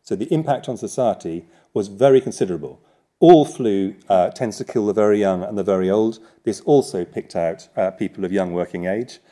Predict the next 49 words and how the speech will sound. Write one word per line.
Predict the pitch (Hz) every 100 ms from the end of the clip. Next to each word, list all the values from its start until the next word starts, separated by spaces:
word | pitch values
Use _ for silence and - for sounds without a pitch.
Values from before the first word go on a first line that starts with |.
| _ _ _
Uh, | - -
and | 113
many | 156 160 117
pandemics, | 110 92 92 113 - -
and | - 95
I'll | 98
come | 131 113
on | 95
to |
an | 92
example | 92 120 113 -
of |
this | 85 82
later, | 95 87 - 95 - _ _
tend | 143 110
to | 113
pick | 120 117
out | 107 -
people | 107 110
who | 101 101
are |
healthcare | 110 95 - 82
workers, | 73 - 71 - _ _ _ _ _ -
making | 113 107 104 101
the | 98 98 92
response | 107 98 - 139 110 - - _ -
considerably | - - 104 98 98
more | 87
difficult. | 87 92 - 73 -
And | 95
I've | 101
given | 110 98
an | 95
example | 98 131 117 - 85 90 - _
from | - 104
Nigeria. | 104 107 104 139 98 87
This | 104 123
is | 123
just | 139 -
an | 120
outbreak. | 127 127 98 247
The | 120
index | 165 143 107 -
case | - 107 143
was | 117
not | 104 127
a | 92
health | 95 92
worker. | 98 95 104 104